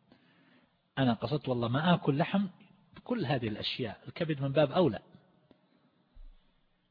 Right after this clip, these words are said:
فماذا نقول له؟ نقول له: "إذا أكلت من أي جزء منها فإنك تحنث." واضح؟ فلا بد من معرفة أعراف الناس.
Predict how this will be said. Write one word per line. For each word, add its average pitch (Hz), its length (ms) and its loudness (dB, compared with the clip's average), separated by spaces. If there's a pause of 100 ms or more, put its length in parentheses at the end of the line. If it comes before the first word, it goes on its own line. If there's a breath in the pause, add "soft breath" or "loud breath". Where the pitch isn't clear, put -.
(320)
فماذا 151 300 4
نقول 120 340 2
له؟ 120 300 -4
نقول 127 240 -2
له: 117 60 2
"إذا 110 140 -2
أكلت - 420 -6
من 104 200 0 (180)
أي 220 240 2
جزء 175 340 4
منها 147 400 4 (1300)
فإنك 131 640 -4 (500)
تحنث." - 340 -8 (1800)
واضح؟ 113 380 -6 (1080)
فلا 165 180 4
بد 196 180 2
من 156 60 2
معرفة 147 320 0 (120)
أعراف 120 420 2
الناس. 117 580 0